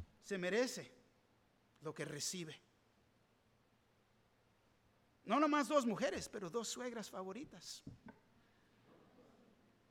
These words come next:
Increíble. Pero fíjate, el escritor Mark Twain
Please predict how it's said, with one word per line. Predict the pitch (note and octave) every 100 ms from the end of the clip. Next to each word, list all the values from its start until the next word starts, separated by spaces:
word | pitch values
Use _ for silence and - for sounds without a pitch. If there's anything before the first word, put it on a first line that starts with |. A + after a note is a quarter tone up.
| _ _ _ _ _ _ _ _ _ _ _ _ - -
Increíble. | - A3+ A3+ B3 C#4 A4 A3 - - - - _ _ -
Pero | D4+ C#4+
fíjate, | G4+ G4+ A3+ D3 - - - E3 D#3+ - - -
el | C4 C#4
escritor | C#4+ - C#4+ - F#4 D#4 - G3+
Mark | G3+ C#4 D#4+ -
Twain | A#3+ B3+ C4+ G#3 G3